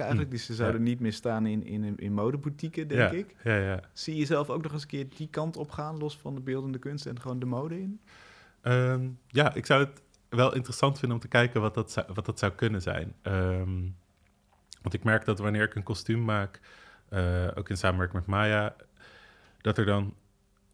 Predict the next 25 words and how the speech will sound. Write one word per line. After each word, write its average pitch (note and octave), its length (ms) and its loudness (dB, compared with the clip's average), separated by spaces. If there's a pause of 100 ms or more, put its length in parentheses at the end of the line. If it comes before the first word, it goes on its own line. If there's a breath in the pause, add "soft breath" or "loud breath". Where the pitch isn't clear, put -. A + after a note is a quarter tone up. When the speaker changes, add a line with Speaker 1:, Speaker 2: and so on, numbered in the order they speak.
Speaker 2:
toch A#2+ 140 4
heel A#2+ 140 6
vaak G2+ 300 4
een G#2 120 2
heel A#2 260 2
specifiek - 460 2
karakter G#2+ 480 2
bijvoorbeeld B2+ 460 0
aan B2 200 0
ge-, A#2 560 -2
gekoppeld - 560 -4
is. C#3+ 200 2
Als F#2+ 160 0
ik G#2+ 80 -4
nadenk G2+ 380 0
over G2 180 0
zo'n G2 120 2
kostuum, A2 340 0
staat G#2 160 0
het F#2+ 100 -6
eigenlijk - 300 0
nooit A2 140 2
los G#2 220 -2
van F#2+ 160 -2
een F#2 180 -4